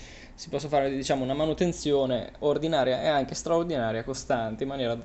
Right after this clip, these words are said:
tenere il motore sempre in buono stato. E uno dei campanelli d'allarme, chiaramente, è lo stato dell'olio. Quindi, in conclusione, quello che cerco di spiegarvi è che è un po' come fare l'analisi del sangue.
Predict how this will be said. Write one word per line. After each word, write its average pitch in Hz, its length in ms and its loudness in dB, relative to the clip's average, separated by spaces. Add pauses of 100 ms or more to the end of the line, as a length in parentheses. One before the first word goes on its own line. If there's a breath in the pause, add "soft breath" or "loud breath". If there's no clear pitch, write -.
tenere 127 300 -4
il 147 60 -6
motore 127 440 0
sempre 127 460 -2
in 120 100 0
buono 113 220 -2
stato. 107 400 -6 (720 loud breath)
E 180 220 8
uno 147 720 4 (160)
dei 143 160 4
campanelli 135 540 2
d'allarme, 143 880 4
chiaramente, 127 840 2
è 123 140 0
lo 127 100 0
stato 113 500 -2
dell'olio. 117 560 -2 (1300)
Quindi, 139 220 -4
in 139 80 -4
conclusione, 170 720 4
quello 139 240 0
che 123 140 -6 (320)
cerco 131 280 -4
di 123 100 -4
spiegarvi 139 540 4
è 120 60 -2
che 123 340 0 (920)
è - 80 0
un 175 180 2
po' 160 440 4
come 160 360 4
fare 139 220 4
l'analisi 139 380 2
del 131 160 0
sangue. 113 640 -2